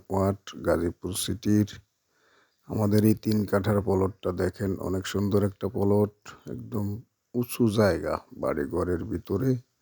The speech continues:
যারা নিরিবিলি জায়গা খুঁজছেন তাদের জন্য এই প্লটটা। প্রায় ষোলো ফিটের রাস্তার এক প্লট ভিতরে, সামনের রাস্তাটা দশ ফিট।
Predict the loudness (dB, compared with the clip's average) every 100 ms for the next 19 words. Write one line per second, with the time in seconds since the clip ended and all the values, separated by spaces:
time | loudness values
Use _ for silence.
0 | _ _ _ _ -10 -2 4 4 4 2
1 | -2 _ _ _ _ _ _ _ -2 0
2 | 2 2 2 0 0 -2 -2 -6 -10 -2
3 | 0 0 -2 -8 _ _ -8 -4 -2 0
4 | -2 -2 -4 -6 -6 -8 -8 -8 -8 -10
5 | _ _ _ _ _ _ _ _ _ -20
6 | -16 -14 -14 _ _ _ _ _ _ _
7 | _ _ -20 -6 -4 -2 2 4 4 2
8 | 0 2 4 2 0 -2 -2 -2 _ -4
9 | -4 0 0 0 -2 -6 -4 -4 -4 -4
10 | -8 -4 -2 0 0 -2 -4 -6 -4 -4
11 | -4 -6 -8 -8 -10